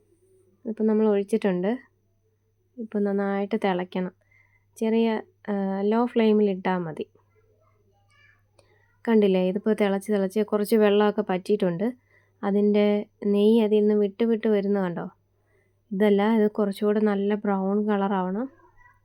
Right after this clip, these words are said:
നല്ല ബ്രൗണിഷ് ആവുമ്പോൾ നല്ല നെയ്യുടെ മണമൊക്കെ വരും. കുറച്ചുകൂടെ ഒന്ന് ശരിയാവാനുണ്ട്.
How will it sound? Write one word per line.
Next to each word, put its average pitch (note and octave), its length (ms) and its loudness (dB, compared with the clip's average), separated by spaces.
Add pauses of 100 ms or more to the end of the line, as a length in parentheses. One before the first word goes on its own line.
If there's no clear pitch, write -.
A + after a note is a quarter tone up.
(280)
നല്ല G#3 400 2
ബ്രൗണിഷ് A3 540 0
ആവുമ്പോൾ G3+ 380 -2 (380)
നല്ല G3 340 0
നെയ്യുടെ G3+ 360 0
മണമൊക്കെ G#3 480 -2
വരും. G3 300 0 (960)
കുറച്ചുകൂടെ A3 500 -2
ഒന്ന് A3+ 560 -2
ശരിയാവാനുണ്ട്. G3+ 720 -2